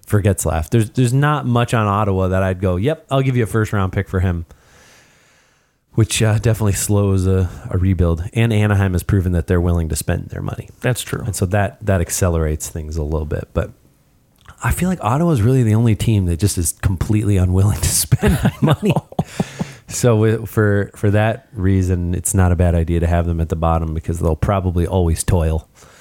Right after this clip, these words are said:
Speaker 1: Uh, okay, who's your number twenty-nine?
Speaker 2: Yeah, the oldest team in the league,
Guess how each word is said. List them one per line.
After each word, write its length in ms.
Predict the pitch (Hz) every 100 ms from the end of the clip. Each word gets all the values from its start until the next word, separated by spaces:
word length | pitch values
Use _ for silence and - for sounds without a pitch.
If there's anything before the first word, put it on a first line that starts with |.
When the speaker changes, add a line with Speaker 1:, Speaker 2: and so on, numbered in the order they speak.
| - _ -
Speaker 1:
Uh, 280 | 78 76 - _ _ _ -
okay, 180 | 139 147
who's 180 | 160 143
your 80 |
number 160 | 156 147
twenty-nine? 840 | - - 139 147 143 135 135 127 107
Speaker 2:
Yeah, 220 | 113 107
the 160 | 117 127
oldest 340 | 156 165 -
team 140 | 185 180
in 60 |
the 60 | 160
league, 300 | 160 113